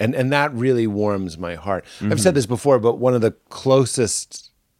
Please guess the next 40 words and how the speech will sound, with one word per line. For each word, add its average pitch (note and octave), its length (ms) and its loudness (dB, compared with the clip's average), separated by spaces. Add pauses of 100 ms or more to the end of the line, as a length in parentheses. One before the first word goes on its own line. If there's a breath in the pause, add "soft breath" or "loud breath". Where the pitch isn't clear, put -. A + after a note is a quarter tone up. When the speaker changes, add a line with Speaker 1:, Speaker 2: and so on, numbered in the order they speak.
(120)
Speaker 1:
times A2+ 340 0
I A2+ 80 2
ever G#2+ 220 -2
felt A#2 340 2
to G#2+ 80 -8
my G2 100 0
parents F2 600 -8 (640 soft breath)
was G#2+ 320 2
when G#2+ 200 0
they G#2 140 2
signed A#2+ 600 0
a A2+ 80 4
release G2 960 -2
for - 200 -4
H G2 240 -2
B G2 200 -2
O, F2+ 260 -4 (240 loud breath)
'cause A#2 140 2
I A#2+ 80 6
was A2 240 2
writing G#2+ 680 2 (220)
characters G#2 800 0 (140)
based G#2 340 2
on F2+ 220 0
them. F#2 420 -4 (140)
Speaker 2:
Oh, G2+ 140 -4
yeah. F#2+ 200 -2
Speaker 1:
And G#2 200 0
they G#2 120 4
were G#2 180 4
nervous. G#2 460 2
The G#2+ 80 0
legal A2+ 260 4
department G2+ 400 -2
wanted G2 240 0
them F#2 120 -4
to F#2 60 -6
sign F#2+ 200 0
a F#2 60 -2
release, G2 320 -2